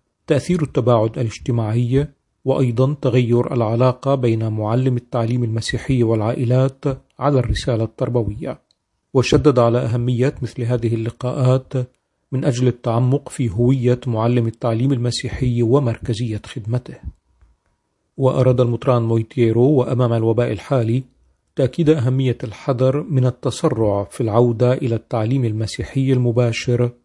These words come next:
مع الأطفال والفتية، وقال إنه من الضروري التحلي بالصبر، مشيرا إلى تقييم الأوضاع في شهر تشرين الأول أكتوبر، وذلك مع متابعة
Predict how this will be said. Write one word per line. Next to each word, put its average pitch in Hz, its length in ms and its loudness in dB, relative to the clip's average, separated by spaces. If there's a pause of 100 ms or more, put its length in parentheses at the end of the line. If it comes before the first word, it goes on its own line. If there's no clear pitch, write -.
مع 113 160 0
الأطفال 123 460 -2
والفتية، 107 680 -4 (720)
وقال 147 280 2
إنه 135 320 2
من 127 180 2
الضروري 120 680 0
التحلي 123 580 -6
بالصبر، 110 680 -2 (560)
مشيرا 123 560 2 (140)
إلى 123 220 0
تقييم 151 460 -2
الأوضاع 117 560 0
في - 200 -10
شهر 113 360 0
تشرين 127 460 -4
الأول 127 360 2
أكتوبر، 120 640 -2 (540)
وذلك 135 460 0
مع 113 340 0
متابعة 110 600 -2